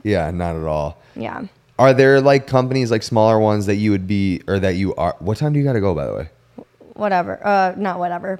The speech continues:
Speaker 2: but what time is it?
Speaker 1: It's eleven thirty-nine.
Speaker 2: Oh, no, I'm fine.
Speaker 1: You okay?
Speaker 2: I,
Speaker 1: Okay.
Speaker 2: yeah, I can leave here at, like, one.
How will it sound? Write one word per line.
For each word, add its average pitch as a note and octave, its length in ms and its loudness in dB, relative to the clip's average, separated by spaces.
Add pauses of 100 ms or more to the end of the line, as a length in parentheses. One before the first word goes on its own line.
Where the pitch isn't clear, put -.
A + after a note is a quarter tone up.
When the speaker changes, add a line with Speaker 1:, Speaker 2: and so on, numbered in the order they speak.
Speaker 2:
but F#3 220 -4 (140)
what G#3+ 100 -6
time C4+ 160 -6
is G3+ 80 -8
it? G#3 160 -14 (160)
Speaker 1:
It's - 100 -10
eleven F2 280 -2
thirty-nine. D2 480 -6 (240)
Speaker 2:
Oh, G#3 240 2
no, G3 120 -6
I'm G3 120 -4
fine. F#3 340 -8
Speaker 1:
You - 80 0
okay? F#2+ 260 0
Speaker 2:
I, F#3 60 -4
Speaker 1:
Okay. A#2 240 -6
Speaker 2:
yeah, F#3 120 -2
I F3 80 -4
can G3 180 -8
leave F#3 160 -8
here F#3 140 -6
at, F3 120 -6
like, E3+ 140 -14 (100)
one. - 380 -14